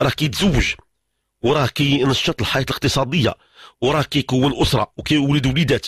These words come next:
وكيقريهم، وكيطببهم، وكيعلمهم، ويطعمهم، راه هو كيدير لك دورة اقتصادية. أما الآلة راه كتخدم وكتوفر لك الفلوس، ولكنها ما كتستهلكش فيما بعد،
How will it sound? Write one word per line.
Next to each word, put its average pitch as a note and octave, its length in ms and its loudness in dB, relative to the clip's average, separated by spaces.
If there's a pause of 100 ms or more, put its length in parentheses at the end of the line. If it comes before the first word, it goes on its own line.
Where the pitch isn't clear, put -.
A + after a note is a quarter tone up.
وكيقريهم، B2 760 0 (320)
وكيطببهم، C3 680 0
وكيعلمهم، C#3+ 580 0
ويطعمهم، C#3 540 0 (440)
راه D3+ 100 2
هو D3+ 240 2
كيدير D#3 260 0
لك E3 140 -2
دورة D#3 200 2
اقتصادية. A#2+ 680 -2 (440)
أما G3 200 2
الآلة C3+ 400 0 (400)
راه C#3+ 60 -2
كتخدم D#3+ 500 0 (320)
وكتوفر E3 500 0
لك G3+ 180 -2
الفلوس، B2+ 420 -2 (360)
ولكنها D3 840 0
ما B2 140 0
كتستهلكش D#3 640 -2
فيما C3+ 260 0
بعد، D#3 240 -2